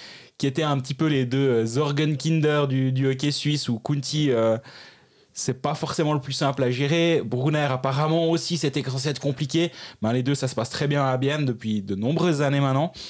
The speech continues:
Et Kunti, il a quand même une histoire qui a été racontée par mon collègue Marcel Alemann. On a traduit ça dans Blick, euh, ce lundi matin. Euh, ce match un, il est pas là, Luca Kunti.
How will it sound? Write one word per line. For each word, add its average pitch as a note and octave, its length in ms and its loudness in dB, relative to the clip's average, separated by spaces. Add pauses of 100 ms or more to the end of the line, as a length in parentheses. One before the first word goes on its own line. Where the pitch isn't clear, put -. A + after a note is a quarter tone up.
(760)
Et A#2 100 0
Kunti, C3+ 360 -2
il D#3 100 2
a A2+ 60 -2
quand - 80 -2
même B2 140 0
une B2+ 100 0
histoire B2+ 320 -2
qui - 60 -2
a - 20 0
été A2 120 -4
racontée A#2+ 360 -4
par A2+ 120 -2
mon A2 120 -2
collègue A#2 240 -2
Marcel A#2+ 260 -2
Alemann. B2 420 0
On A2 140 -2
a G#2 60 0
traduit G#2+ 280 -4
ça A#2+ 120 -2
dans A2+ 100 -2
Blick, A2 300 -2
euh, G2 180 0
ce - 220 -4
lundi B2+ 340 0
matin. C3+ 380 -2 (720)
Euh, G#2+ 640 2 (640)
ce - 160 -4
match A#2+ 240 -2 (100)
un, C#3 180 2
il A#2 100 2
est G#2 40 -2
pas A2 160 0
là, C3 220 -2
Luca A2 240 -4
Kunti. B2 340 -6